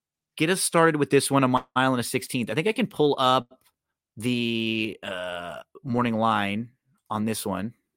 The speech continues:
for that, so that way we can see, we can get a look at what the odds are. Um, okay, talk to us about how you see this race playing up,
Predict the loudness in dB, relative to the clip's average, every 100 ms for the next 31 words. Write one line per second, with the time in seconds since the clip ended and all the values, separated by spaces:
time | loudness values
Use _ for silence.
0 | -16 0 4 4 2 -2 -6 -8 -6 -4
1 | -2 -4 -4 -8 -8 -4 -4 -4 -8 _
2 | -20 -20 -20 _ _ _ _ _ -8 -4
3 | -2 -2 -4 -4 -6 -10 -10 -14 -8 -6
4 | -6 -6 -4 -2 -2 -2 -2 0 0 -2
5 | -2 -4 -12 -10 -4 0 0 0 -2 -2
6 | -4 -6 -10 _ _ _ _ 6 8 8
7 | 8 6 8 8 8 6 6 8 8 10
8 | 8 8 6 8 8 6 4